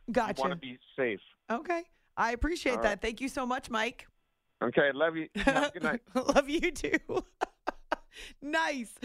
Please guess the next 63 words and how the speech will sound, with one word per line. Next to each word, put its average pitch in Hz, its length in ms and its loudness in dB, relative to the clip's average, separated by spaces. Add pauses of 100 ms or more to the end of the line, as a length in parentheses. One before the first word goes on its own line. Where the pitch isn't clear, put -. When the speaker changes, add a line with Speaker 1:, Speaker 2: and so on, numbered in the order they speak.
(320)
Speaker 1:
It's 277 160 0
After 285 300 4
Hours 247 480 2
on 233 200 0
C 262 120 -2
B 226 160 0
S 233 80 -2
Sports 220 260 -4
Radio. 202 280 0
And 196 80 0
again, 196 200 0
we'll 196 120 0
get 196 200 -2
back 196 260 0
to 202 120 -4
your 185 180 -4
calls 190 420 2
too, 202 280 -2
eight 180 180 -2
five 185 220 0
five, 180 240 -2
two 214 160 -4
one 190 180 0
two, 202 180 -2
four 196 220 -4
two 202 180 -6
two 202 200 -6
seven. 214 280 0 (240)
I'm - 80 -2
gonna 294 120 2
run 294 160 2
out 247 80 2
of 220 100 -2
room 277 300 -2
here 240 120 2
on 214 60 0
my 214 140 2
piece 247 240 0
of 214 60 2
paper 240 300 4
and 208 80 4
have 214 260 6
to 208 260 2 (240)
start 262 340 4
over, 226 240 0
which 262 220 0
is 262 100 2
okay. 294 320 4
I 226 80 4
don't 220 160 0
mind 226 240 4
going 214 240 2
on 214 140 2
to 208 80 0
a 214 40 -2
second 208 420 0 (280)
piece 247 240 -4
of 220 80 0
paper. 208 400 0 (240)
Uh, 233 160 4
so 302 240 4
in 359 260 0
light 339 380 0